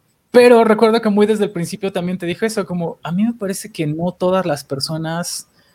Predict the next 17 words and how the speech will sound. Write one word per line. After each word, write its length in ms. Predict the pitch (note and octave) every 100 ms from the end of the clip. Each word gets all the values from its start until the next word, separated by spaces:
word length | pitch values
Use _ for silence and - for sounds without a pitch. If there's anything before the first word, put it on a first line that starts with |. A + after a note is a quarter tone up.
| _ _ _ -
tendrían 360 | D3 D3 D#3+
la 60 | E3+
aptitud 720 | - D#3 - D#3+ C#3 F#3 E3+ E3+
para 160 | D#3+
este 200 | C#3+ C#3+
proceso", 480 | C#3+ D#3 D3 D#3+ C#3+
por, 200 | C#3+ D#3+
por 200 | - G#3+
varias 240 | D4+ D4+ A3
razones 340 | G#3+ G#3+ F3
que 80 | D3
a 20 |
lo 60 | D3
mejor 220 | D#3 E3+
discutiríamos 600 | E3 - C#3 D#3 D#3+ D3
en 100 | D3
otro, 360 | D3 - C#3